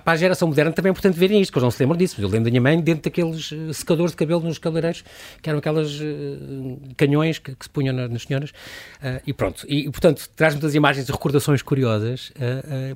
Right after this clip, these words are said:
e também imagens super modernas e super, super com drones e com coisas em que ele tem esta junção e este,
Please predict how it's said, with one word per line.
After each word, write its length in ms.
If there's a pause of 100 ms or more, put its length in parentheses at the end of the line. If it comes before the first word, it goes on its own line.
(160)
e 60
também 360
imagens 420
super 200
modernas 420
e 60
super, 480
super 300
com 160
drones 520
e 40
com 160
coisas 320 (720)
em 80
que 120
ele 100
tem 160
esta 260
junção 840
e 160
este, 400